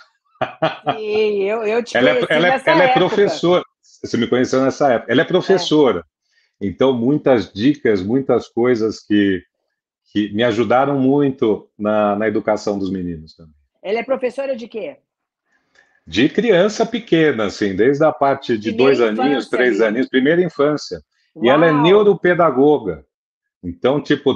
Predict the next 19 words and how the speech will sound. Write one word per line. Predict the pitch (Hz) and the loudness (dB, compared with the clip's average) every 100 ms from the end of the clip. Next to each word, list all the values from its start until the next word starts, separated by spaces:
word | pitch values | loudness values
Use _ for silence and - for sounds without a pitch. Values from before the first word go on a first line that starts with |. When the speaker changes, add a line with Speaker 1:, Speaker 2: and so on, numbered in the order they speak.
| - | -2
Speaker 1:
tem | 151 170 | 0 0
essa | - 127 | 0 -2
parte | - 127 127 - | 0 0 0 -4
também | 101 107 90 101 143 147 | -6 -4 0 0 0 -2
de | 110 | -4
neurociência | 101 113 104 - 95 92 135 165 - 151 - | 0 0 -2 -6 -4 -2 -2 -4 -8 -10 -6
que | 113 | -2
é | 120 156 170 _ _ _ _ | 2 2 0 _ _ _ _
sensacional. | - 156 165 180 - 190 151 135 113 | -2 -2 0 -2 0 0 2 2 2
É | |
o | 107 | 2
mundo | 107 110 123 131 | 0 -2 -2 -2
que | 131 | 0
eu | 139 135 | 0 0
fui | - 127 | -4 -6
descobrir | 123 - 139 113 113 | -6 -10 -10 -6 -6
com | - 151 | -4 -4
ela | 113 113 110 | -2 -2 -4
também. | 135 120 92 | -6 -4 -6